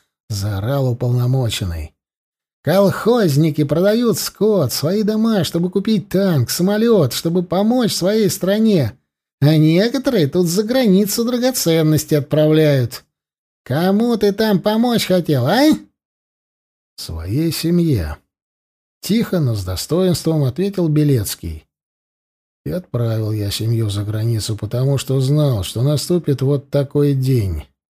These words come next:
и вы до нас доберётесь, безосновательно объявите врагами народа и сошлёте в Сибирь,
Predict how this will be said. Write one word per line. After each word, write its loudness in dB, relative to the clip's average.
и -2
вы 0
до 0
нас 2
доберётесь, -2
безосновательно 0
объявите 0
врагами 0
народа 0
и -4
сошлёте -2
в -6
Сибирь, -6